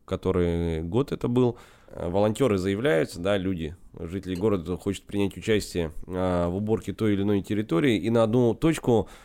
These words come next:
пришла только одна девушка. И, получается, все, кто там должно было быть десять человек, она осталась одна. Это было, был ра-, район Кирпичиков, точно помню. Почему? Потому что там рядом школа,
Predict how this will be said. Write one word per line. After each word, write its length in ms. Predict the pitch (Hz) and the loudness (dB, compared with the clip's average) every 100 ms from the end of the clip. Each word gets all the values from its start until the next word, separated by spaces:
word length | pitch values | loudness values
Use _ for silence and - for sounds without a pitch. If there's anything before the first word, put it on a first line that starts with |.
| - _ | -20 _
пришла 240 | 107 98 120 | -2 2 2
только 240 | 107 95 | 2 2
одна 460 | 104 107 101 87 - | 2 4 4 2 -2
девушка. 540 | 92 107 92 - 67 65 _ - - | 0 2 2 -2 -10 -12 _ -20 -6
И, 200 | 87 92 | -2 -2
получается, 640 | 92 95 107 95 90 95 | 0 0 2 0 0 -4
все, 200 | - 113 | -2 -2
кто 160 | - 90 | -2 -2
там 320 | 85 85 87 | 0 0 2
должно 320 | 95 92 98 | 0 2 0
было 140 | 92 92 | 2 2
быть 140 | 92 | 2
десять 220 | 98 98 | 0 -2
человек, 360 | - 95 143 117 | -2 0 0 0
она 380 | 87 95 101 113 - | 0 0 0 -4 -10
осталась 460 | 82 - 95 92 - | -10 -4 -2 -2 -2
одна. 280 | 90 87 85 | -2 -2 -2
Это 140 | 101 | -4
было, 340 | 95 98 110 | -2 2 2
был 420 | 104 92 123 123 113 | 2 0 2 2 2
ра-, 280 | 95 80 | 2 0
район 360 | 101 107 113 104 | 2 2 2 -2
Кирпичиков, 560 | - 110 117 - - - | -4 -4 -4 -6 -8 -4
точно 300 | 98 - 80 | -4 -4 -8
помню. 320 | 76 67 - - - - - | -8 -8 -10 -12 -16 -20 -10
Почему? 340 | 101 95 127 95 | -4 0 2 0
Потому 180 | - 107 | 0 0
что 80 | |
там 120 | 113 113 | 2 4
рядом 240 | 113 110 | 4 2
школа, 500 | - 156 175 110 - | 0 2 4 4 0